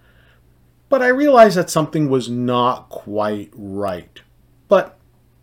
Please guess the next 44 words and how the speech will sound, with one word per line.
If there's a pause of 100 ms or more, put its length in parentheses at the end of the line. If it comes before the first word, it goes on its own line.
(320)
didn't
think
any
more (100)
of
it. (1300)
When
we
returned
to
the
hotel
at
about
two
P
M (320)
to
check
in,
we
walked
up
to
the
same
clerk
with
whom
we
had
spoken
with
a
few
hours
earlier. (1300)
She
began
to
check
us
in,
and